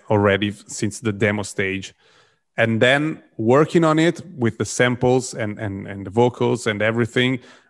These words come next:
really felt like every song were, uh, was talking to us. And we felt like, "Okay, if this is so meaningful for us, of course it's gonna be meaningful for somebody else. So this is the right moment to make an album."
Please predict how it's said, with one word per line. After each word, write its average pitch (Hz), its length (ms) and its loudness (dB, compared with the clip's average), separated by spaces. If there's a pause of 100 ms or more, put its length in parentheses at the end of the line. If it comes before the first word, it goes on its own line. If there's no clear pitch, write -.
really 135 680 4 (2000)
felt 120 460 0
like 110 320 2 (480)
every 135 420 2
song 117 400 2
were, 110 280 4 (300)
uh, 107 220 2
was 113 300 0
talking 104 460 0
to 101 160 -4
us. - 340 -10 (560)
And 123 200 2
we 139 100 4
felt 135 240 4
like, 113 200 4
"Okay, 117 360 0
if 120 240 -4
this 143 240 0
is 151 100 2
so 143 240 2
meaningful 160 560 2 (100)
for 143 200 2
us, 156 340 -2 (300)
of 123 180 -2
course 131 260 2
it's 123 100 0
gonna 113 180 0
be 110 120 -2
meaningful 104 440 -4
for 98 140 -10
somebody 92 380 -10
else. 90 340 -16 (840)
So 110 220 0
this 110 160 2
is 117 100 6
the 110 120 4
right 104 160 2
moment 98 260 -2
to 107 60 -4
make 92 200 -8
an 98 80 -4
album." 92 360 -14